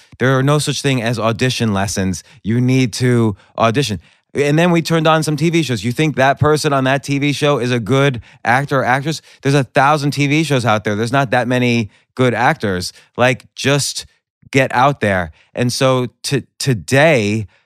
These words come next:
so that was, a-, and then, and then I did w-, something even worse. So, so I said, "Look, if you don't apply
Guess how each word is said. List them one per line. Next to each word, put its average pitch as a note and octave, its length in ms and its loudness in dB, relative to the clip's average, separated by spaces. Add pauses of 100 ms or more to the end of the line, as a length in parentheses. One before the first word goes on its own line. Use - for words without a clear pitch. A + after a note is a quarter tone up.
so - 140 -4
that D3+ 140 4
was, D3+ 180 2
a-, - 260 -4
and C#3+ 140 0
then, E3+ 180 2
and C#3+ 180 0
then D#3 160 4
I C#3 80 2
did C3+ 100 2
w-, B2 140 -2
something A#2+ 400 -2
even A2+ 300 0
worse. G2 320 -2 (200)
So, B2+ 220 0
so B2 240 -2 (120)
I A#2+ 80 -2
said, B2 220 -2
"Look, A#2+ 220 0
if A2 120 -6
you C#3+ 120 2
don't F#3 140 0
apply A2 560 0